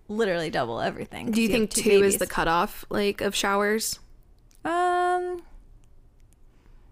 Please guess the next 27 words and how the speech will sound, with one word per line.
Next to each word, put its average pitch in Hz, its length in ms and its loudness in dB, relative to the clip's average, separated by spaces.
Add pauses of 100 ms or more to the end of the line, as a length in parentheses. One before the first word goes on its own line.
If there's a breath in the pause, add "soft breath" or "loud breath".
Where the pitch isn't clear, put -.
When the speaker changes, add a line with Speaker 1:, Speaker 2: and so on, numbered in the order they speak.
(180)
Speaker 1:
I 330 80 -6
don't 403 240 -2
know. 185 260 0
Like, - 340 -2
it 254 140 0
depends 269 500 0
how, 415 240 0
like, 233 340 -2 (1040)
I 226 140 0
guess, 208 220 -2
like, 214 300 -6
generous 190 480 -2
your 190 100 0
friends 202 300 -2
and 190 160 -6
family 180 340 -4
are. 262 220 -2
Like, 220 220 -4
I 208 80 0
feel 214 160 -2
like 226 160 -2
if 233 120 -4
I 196 140 2
didn't 202 240 -2
have 208 240 -4
a 208 60 -4
shower, 196 640 -2